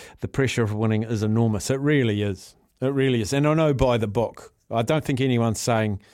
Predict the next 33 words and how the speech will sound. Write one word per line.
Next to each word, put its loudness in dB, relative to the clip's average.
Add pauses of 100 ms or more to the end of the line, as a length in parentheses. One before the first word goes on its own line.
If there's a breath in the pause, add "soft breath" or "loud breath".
(600 loud breath)
um, -4
by 2
the -2
book -2
it -10
wasn't -2
out. -2 (480)
By 0
the -2
book -6
it -8
was -4
out. -10 (540 loud breath)
Let's 0
have 2
a 0
chat -2
to -4
Dean 2
and 0
Dunedin 0
to -8
see -2
what -2
he's 0
been 0
up -6
to 0
in 0
the -2
weekend. -2
G'day, 2
Dino. 2